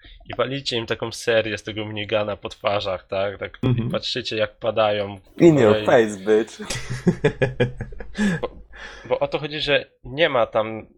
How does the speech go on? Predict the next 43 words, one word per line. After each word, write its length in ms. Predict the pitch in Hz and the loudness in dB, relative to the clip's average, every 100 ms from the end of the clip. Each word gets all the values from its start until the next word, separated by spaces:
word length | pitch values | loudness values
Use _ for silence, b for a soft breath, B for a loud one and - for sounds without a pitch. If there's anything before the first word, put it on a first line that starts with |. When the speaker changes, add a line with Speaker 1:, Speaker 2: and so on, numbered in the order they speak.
| _ _ _ _ _ _ - | _ _ _ _ _ _ -18
Speaker 1:
jeżeli 320 | 117 123 147 | -6 -4 -4
lubicie 380 | 139 143 151 - | -6 -8 -8 -10
taką 280 | - - 120 | -10 -10 -8
totalną 480 | 135 143 117 107 101 | 0 2 4 0 -2
rozwałkę, 420 | 101 104 104 107 | 0 0 0 -2
bo 100 | 131 | -2
tam 140 | 160 | -2
nie 120 | 156 143 | -2 0
ma, 140 | 113 | 0
że 100 | 110 | 2
walczycie 400 | 107 101 98 110 | 0 0 -8 -10
z 120 | 98 | -6
jednym 260 | 113 110 101 | -4 -4 -4
przeciwnikiem. 540 | - - 98 92 - - | -10 -12 -12 -10 -8 -4
Owszem, 280 | 120 127 117 | -2 -2 -2
czasem 240 | 117 117 | -4 -4
się 140 | 113 | -6
zdarza, 340 | 107 117 120 113 | -2 -2 0 0
ale 120 | 110 | 0
on 60 | 107 | -4
jest 120 | - | -6
wtedy 140 | 107 | -6
naprawdę 440 | 101 101 107 107 104 | -4 -2 -2 -2 -6
potężny. 580 | 113 - 110 - 139 156 B B B B B _ _ - _ _ _ _ _ _ - | -8 -4 -2 -2 -10 -12 B B B B B _ _ -20 _ _ _ _ _ _ -4
Jest 200 | 127 - | -2 -2
po 100 | 117 | -6
prostu 380 | 120 - - 104 | -4 -4 -6 -10
taka 280 | 107 110 | -2 0
rozwałka, 640 | 104 95 92 98 98 - 95 | 0 -2 2 2 2 -2 -4
rozwałka, 760 | 92 - 101 98 90 - 90 | -6 -4 2 2 0 -6 -6
tak? 400 | - 92 95 95 | -4 -2 -2 -6
Takie 300 | - 92 - 95 95 95 - _ - | -14 -14 -14 -14 -14 -16 -18 _ -20
zniszczenie 880 | - 107 98 - - 104 98 98 | -12 -8 -6 -4 -2 -2 -4 -8
maksymalne 760 | 95 92 - 92 92 95 92 92 | -8 -10 -10 -14 -6 -6 -6 -8
i 60 | |
pod 240 | - - - | -8 -8 -8
tym 100 | 98 | -12
względem 360 | 98 101 98 | -8 -8 -8
gra 140 | 95 101 | -2 -2
jest 160 | 98 | -2
naprawdę, 440 | 95 - 104 98 95 | -8 -2 -2 -2 -8
naprawdę 420 | 92 - 92 90 | -8 -8 -8 -10
świetna. 340 | - - - | -14 -16 -20